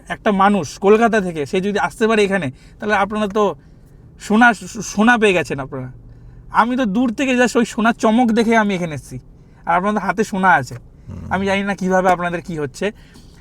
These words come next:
Speaker 1: কিন্তু আমি এটাই বলবো যে যদি আপনার মধ্যে সাহস থাকে আর আপনার মধ্যে যদি বিশ্বাস থাকে কিছু করে নেওয়ার, দাদার হাত ধরেন, আপনারা এগোতে পারবেন।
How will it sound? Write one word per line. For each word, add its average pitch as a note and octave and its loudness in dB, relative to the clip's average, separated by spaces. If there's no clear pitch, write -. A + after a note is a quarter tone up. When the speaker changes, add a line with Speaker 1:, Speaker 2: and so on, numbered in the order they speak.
Speaker 1:
কিন্তু G#3 2
আমি G#3+ 4
এটাই G3+ 2
বলবো A3+ 0
যে F3 -4
যদি G#3 2
আপনার G#3 0
মধ্যে A3 0
সাহস G3+ 2
থাকে A3 -2
আর F3 2
আপনার G3+ -2
মধ্যে G#3 -2
যদি G#3 -2
বিশ্বাস G3 -2
থাকে D3+ -6
কিছু F3+ -6
করে F3 -2
নেওয়ার, C#3+ -2
দাদার E3 2
হাত F3 4
ধরেন, G#3 -2
আপনারা F3+ -4
এগোতে E3+ -2
পারবেন। D3 -2